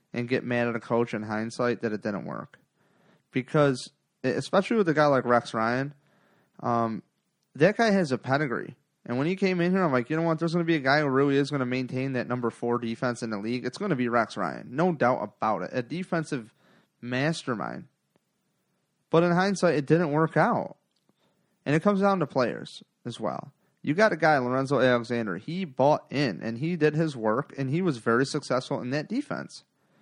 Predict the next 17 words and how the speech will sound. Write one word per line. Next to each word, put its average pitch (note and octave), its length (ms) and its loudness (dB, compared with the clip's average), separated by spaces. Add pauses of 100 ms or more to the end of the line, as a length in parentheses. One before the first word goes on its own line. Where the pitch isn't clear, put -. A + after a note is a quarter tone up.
(320)
Lige G3+ 360 4
Douzable D3+ 480 2
had, C3 180 -4 (120)
didn't F#3+ 260 0
have F#3+ 220 0
nearly F#3 320 0
as D#3 100 -2
many D3 160 0
snaps C3+ 340 -2
as A2+ 120 -8
a A#2 40 -8
lot A2+ 200 0
of G#2+ 40 -4
other A2+ 180 0
guys, G#2 340 -4 (400)
highly A2 240 -4
successful. - 640 -6